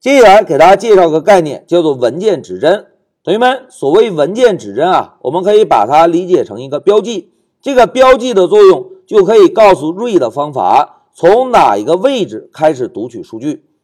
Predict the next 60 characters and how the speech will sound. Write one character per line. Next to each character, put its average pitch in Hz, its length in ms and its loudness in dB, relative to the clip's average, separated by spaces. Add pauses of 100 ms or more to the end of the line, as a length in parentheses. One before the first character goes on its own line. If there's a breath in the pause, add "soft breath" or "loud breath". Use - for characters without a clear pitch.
(220)
哎， 233 240 0 (240)
在 247 160 2
这 269 140 2
里 220 220 2
老 127 180 -4
师 156 100 -6
给 147 100 -2
大 135 100 2
家 147 60 4
画 160 300 0
一 123 60 -6
个 131 100 -8
示 160 160 -8
意 123 80 -8
图。 120 360 -6 (280)
同 156 100 -2
学 214 60 2
们， 254 300 0 (180)
老 123 160 0
师 139 120 -2
啊， 202 260 2
先 226 320 -10
画 190 260 2
一 131 60 -4
个 131 120 -6
红 110 300 -12
色 185 160 -6
的 127 80 -6
框 160 220 -6
框， 208 300 0 (280)
假 165 300 4
设 254 320 0
这 226 100 -6
个 190 100 -2
框 208 240 0
框 233 320 2
就 190 160 0
是 165 60 -4
我 135 100 -2
们 107 140 -12
要 156 180 0
操 156 280 -6
作 147 140 -6
的 104 80 -8
文 85 140 -14
件。 165 280 -2 (260)
那 220 140 -2
现 247 160 -4
在 247 240 0
大 160 120 4
家 170 60 4
看， 185 280 0 (360)
当 262 260 4
我 208 60 0
们 202 140 0
使 147 180 -8
用 131 100 -6
open 220 480 0
方 170 240 -2
法 127 380 0